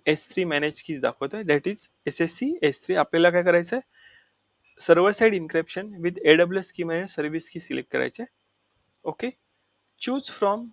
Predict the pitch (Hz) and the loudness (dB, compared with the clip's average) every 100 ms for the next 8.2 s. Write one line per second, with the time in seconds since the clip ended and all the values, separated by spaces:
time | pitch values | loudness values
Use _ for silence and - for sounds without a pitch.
0 | - 180 185 - 165 170 175 180 170 - | -6 -2 -2 0 0 0 0 -4 -4 -2
1 | 151 139 127 - 175 196 180 208 202 214 | -2 -2 -8 -10 -6 -6 0 0 0 -4
2 | - 170 175 208 262 - _ _ _ - | -4 -10 -6 -4 -4 -10 _ _ _ -4
3 | - - - _ - 160 175 190 185 196 | -4 -4 -8 _ 0 8 8 8 2 -2
4 | 190 208 156 165 185 180 151 - 175 139 | 0 0 0 2 0 2 0 -2 -8 -10
5 | _ _ _ - 180 180 185 185 - 214 | _ _ _ 4 4 6 2 2 0 -4
6 | - 147 147 - 117 - _ _ - 165 | 2 0 0 -8 -12 -14 _ _ 0 2
7 | 147 - 180 180 180 - 160 - 175 170 | 2 -2 -2 -2 -2 -4 -6 -4 -2 -2
8 | 165 214 | -4 -8